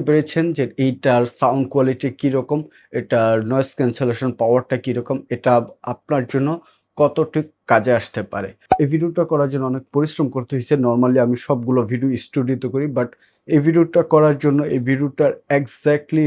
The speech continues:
রিয়েল এক্সপিরিয়েন্সটা আপনাদেরকে দেওয়ার জন্য আমাকে রাস্তায় আসতে হয়েছে। এখানে রাস্তায় আসা, শ্যুট করা, সব কিছু নিয়ে অনেক, অনেক বেশি একটা ঝামেলা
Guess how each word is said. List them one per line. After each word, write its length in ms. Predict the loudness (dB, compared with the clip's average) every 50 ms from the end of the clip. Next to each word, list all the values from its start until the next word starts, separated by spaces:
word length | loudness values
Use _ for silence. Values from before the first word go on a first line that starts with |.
| 2 2 2
রিয়েল 260 | 4 4 4 4 4 2 -2 -6
এক্সপিরিয়েন্সটা 580 | -6 -6 -10 _ 0 0 0 0 0 -2 -2 -2 -2 -2
আপনাদেরকে 440 | -2 -4 -4 -2 -2 -2 -2 -2 -2 0
দেওয়ার 220 | 2 2 2 2 0 -2
জন্য 120 | -4 -4 -4 -4 -8 _ _ -12 -8 -2 2 2
আমাকে 240 | 2 2 2 0 0 0 0
রাস্তায় 340 | -2 -2 -2 0 0 0 0 -2
আসতে 200 | -6 -8 _ -4 -4
হয়েছে। 240 | -4 -6 -4 -6 -6 -6 -6 _ _ _ _ _ _
এখানে 200 | -2 0 2 4 4 4 4 4
রাস্তায় 340 | 2 0 0 0 2 2 2
আসা, 160 | 2 0 -4 -6 -4 -4
শ্যুট 200 | -4 -4 -4 -6 _ -2
করা, 160 | 0 0 0 -2 -2 -4
সব 120 | -6 -6 -4 -6
কিছু 180 | -8 -8 -8 -10 -6 -2
নিয়ে 140 | -2 -2 -2 -4 -2 -2
অনেক, 140 | -2 0 0 -2 -2
অনেক 140 | -2 -2 -2 -2 -2
বেশি 220 | -2 -2 -2 -6 -6 -6 -10 _ _ _ _ _ _ _ -6
একটা 200 | -6 -2 0 0 0 0 -2
ঝামেলা 340 | -2 0 2 4 4 2